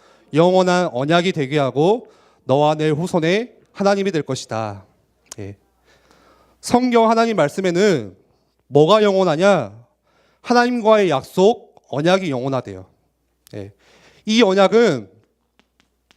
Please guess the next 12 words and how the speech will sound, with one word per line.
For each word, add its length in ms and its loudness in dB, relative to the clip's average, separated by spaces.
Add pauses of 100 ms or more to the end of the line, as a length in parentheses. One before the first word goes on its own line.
(720)
절대 560 2
변하지 460 0
않는 600 -2 (140)
진리의 480 0
말씀, 420 -8
하나님의 280 -2
말씀이에요. 640 -8 (760)
음. 140 -18 (800)
그 180 4
하나님의 400 0
언약이 320 0
무엇이냐? 840 -4